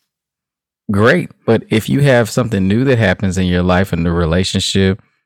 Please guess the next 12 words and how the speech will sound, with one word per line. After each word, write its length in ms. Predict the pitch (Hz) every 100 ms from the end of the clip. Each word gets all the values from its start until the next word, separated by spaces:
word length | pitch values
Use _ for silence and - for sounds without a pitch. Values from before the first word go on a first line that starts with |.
| _
a 80 | 92
job 480 | 85 92 92 95 95
change, 560 | - 98 95 95 95 87
a 40 |
career 460 | - 87 87 95 95
change, 540 | - 98 92 95 90
a 60 | 90
location 580 | 85 - 98 101 - -
change, 460 | 101 95 92 90
an 100 | 87
environment 560 | 90 87 87 98 95 87
change, 500 | 85 87 90 90